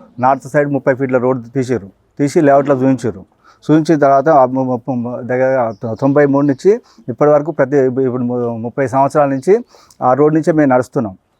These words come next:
మా పిల్లలు స్కూల్, నల్గొండ పబ్లిక్ స్కూల్ పోవడం కానీ, రాకపోకలు జరుగుతున్నాయి ముప్పై సంవత్సరాల నుంచి. ఇప్పుడు రెండు వేల ఐదులో ఏమో కేసు వేసిరట. కేసు వేసిరని చెప్పి ఇట్లా యాదగిరి, ఊట్కూరు యాదగిరెడ్డి వాళ్ళు వచ్చారు. ఈ ల్యాండ్ మాదన్నారు. మా-, మాదని వాళ్ళు కో-,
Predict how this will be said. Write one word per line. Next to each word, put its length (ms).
మా 80
పిల్లలు 260
స్కూల్, 260
నల్గొండ 300
పబ్లిక్ 300
స్కూల్ 180
పోవడం 360
కానీ, 220
రాకపోకలు 500
జరుగుతున్నాయి 420
ముప్పై 220
సంవత్సరాల 400
నుంచి. 280
ఇప్పుడు 420
రెండు 220
వేల 140
ఐదులో 280
ఏమో 100
కేసు 280
వేసిరట. 420
కేసు 240
వేసిరని 420
చెప్పి 200
ఇట్లా 140
యాదగిరి, 420
ఊట్కూరు 380
యాదగిరెడ్డి 380
వాళ్ళు 200
వచ్చారు. 600
ఈ 40
ల్యాండ్ 280
మాదన్నారు. 540
మా-, 300
మాదని 440
వాళ్ళు 420
కో-, 220